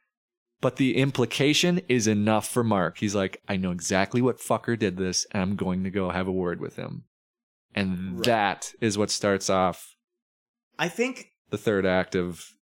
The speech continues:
Speaker 1: everything is in shambles.
Speaker 2: I think perhaps that, now maybe this is making the plot too convoluted, but, um,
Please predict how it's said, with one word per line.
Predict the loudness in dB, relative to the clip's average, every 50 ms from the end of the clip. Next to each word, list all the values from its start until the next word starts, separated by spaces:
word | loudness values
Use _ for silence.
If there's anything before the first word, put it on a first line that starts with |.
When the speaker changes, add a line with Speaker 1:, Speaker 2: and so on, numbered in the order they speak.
| _ -6
Speaker 1:
everything | -2 -2 0 0 -2 -2 -4 -4 -4
is | -4 -4 -4
in | -4 -4
shambles. | -4 -4 -4 -6 -8 -6 -6 -6 -6 -6 -8 -12 -10 -8
Speaker 2:
I | -8 -6
think | -6 -6 -6 -8 -10 -14
perhaps | -12 -12 -10 -10 -8 -8 -6 -6 -6 -8 -8 -8 -8 -8 -8 -10 -14 _ _ _ _ _ _ _ _ _ -6
that, | -2 0 2 2 0 -2 -6 -12 _ _ _ _ -20 -20 -12 -8
now | -6 -2
maybe | 0 0 0 0
this | 0 -2 -2 -4
is | -6
making | -6 -6 -6 -8 -8 -8
the | -8
plot | -10 -10 -8 -8 -8 -8
too | -10 -14
convoluted, | -14 -14 -14 -14 -12 -12 -12 -12 -12 -12 -14 -16 -14 _
but, | -8 -8 -8 -10 -14 -20 _ _ _ _ _ _ _ _ _ _ _ _ _ _ _ _ -4
um, | -2 -2 0 -2 -2 -6 -8 -10 -12 -16